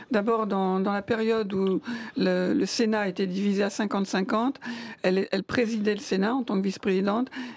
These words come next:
et elle pouvait voter, donc elle faisait la cinquante et unième voix, euh, qui a permis à Joe Biden de faire passer pas mal de, pas mal de lois et, et de réformes.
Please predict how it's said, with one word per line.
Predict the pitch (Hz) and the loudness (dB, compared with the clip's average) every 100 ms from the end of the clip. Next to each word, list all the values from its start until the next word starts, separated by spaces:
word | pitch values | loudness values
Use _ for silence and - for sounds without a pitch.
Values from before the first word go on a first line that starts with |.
| - | -2
et | 208 | 0
elle | 220 | 0
pouvait | 208 220 214 | -2 0 0
voter, | 190 185 - 233 | 0 -2 0 0
donc | 220 190 | 0 -2
elle | 185 | -4
faisait | 180 196 208 | -2 -2 0
la | 180 | -2
cinquante | - 233 202 202 208 | -2 -2 -2 -2 0
et | 196 | 2
unième | 185 175 | 2 2
voix, | 175 196 220 - 247 240 - | 2 0 -2 -6 -10 -10 -8
euh, | - 175 | -2 -2
qui | 185 | 0
a | 185 | -2
permis | 185 190 196 | 0 0 2
à | 180 175 | 0 0
Joe | - 180 | -2 0
Biden | 170 170 196 202 | 0 0 0 0
de | 175 165 - - - - | 0 0 -2 -10 -16 -6
faire | - 175 | -2 -2
passer | - 175 - 196 | 0 -2 0 -2
pas | 180 | -2
mal | 185 180 175 | -2 -2 -2
de, | 170 160 - - 226 220 - | 0 0 -2 -6 -12 -8 0
pas | 180 | 0
mal | 185 180 | 2 0
de | 180 | 0
lois | 185 196 190 | 2 0 0
et, | 170 170 - | 0 0 0
et | 175 | 0
de | 175 | 0
réformes. | 170 - 226 240 | 0 -2 0 2